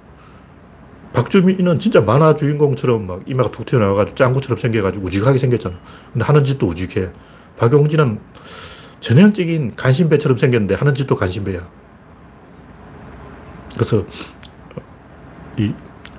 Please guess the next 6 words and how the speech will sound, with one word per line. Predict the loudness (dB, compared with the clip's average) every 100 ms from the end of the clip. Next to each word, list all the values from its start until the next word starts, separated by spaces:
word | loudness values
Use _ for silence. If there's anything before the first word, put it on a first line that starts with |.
| -6
박용진은 | 0 0 0 -2 -2
전형적인 | 0 2 2 2 -2 -2 -2
엘리트 | 0 2 0
기회주의의 | 0 0 0 -4 -6
행동. | -10 -14 -20 -20 -20 -20 -20 -20 -20 -20 -20 -20 -20 -14 -8
그러니까 | -2 -2